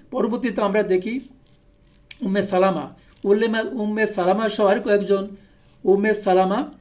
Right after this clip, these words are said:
সহ আরও কয়েকজন মহিলাকে তিনি বিয়ে করেন। এই উম্মে সালামা কিন্তু ছিলেন বনু মাকজুম। বনু মাকজুম মক্কার একটি বিখ্যাত গোত্র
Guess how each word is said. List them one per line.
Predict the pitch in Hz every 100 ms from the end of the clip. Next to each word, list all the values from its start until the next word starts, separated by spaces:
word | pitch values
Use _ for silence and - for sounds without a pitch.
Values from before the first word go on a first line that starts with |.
| _ _ _ _
সহ | - 208 202
আরও | 190
কয়েকজন | 220 214 202 202
মহিলাকে | 185 190 190
তিনি | 185 180
বিয়ে | 143 147
করেন। | 190 185 254 - _ -
এই | 185
উম্মে | 208 233
সালামা | 208 208 208
কিন্তু | 208 196 226 269 - - _ _
ছিলেন | - 196 220 285 151
বনু | 190 202
মাকজুম। | 196 180 151 240 175 127 - _ _ -
বনু | 180 190 220
মাকজুম | 190 190 185 233
মক্কার | 214 185 185 196
একটি | 190 190
বিখ্যাত | 180 208 220 220
গোত্র | 180 165 165 196 123